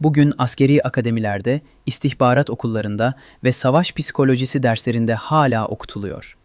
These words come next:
Çünkü savaşın görünmeyen yüzü bazen tanklardan, toplardan ve uçaklardan çok daha güçlüdür. Bazen bir savaş,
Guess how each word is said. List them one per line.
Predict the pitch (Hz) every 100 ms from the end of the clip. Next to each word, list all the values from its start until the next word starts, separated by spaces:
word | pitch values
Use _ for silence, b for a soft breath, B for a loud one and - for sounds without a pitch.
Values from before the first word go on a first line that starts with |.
| _ _ _ _ b b b -
Çünkü | 156 139
savaşın | - 127 127 143 139
görünmeyen | 123 151 170 123 107 104
yüzü | 98 104 147 b b b -
bazen | 135 135 127
tanklardan, | 123 117 113 117 107 101 107 B B B
toplardan | - 123 131 123 139 151
ve | 127
uçaklardan | 123 - 120 127 117 120 117
çok | 110 165 -
daha | - 107
güçlüdür. | 104 - - 92 - - _ _ _ _ _ _ _
Bazen | 127 123 117 107
bir | 107
savaş, | 110 104 135 -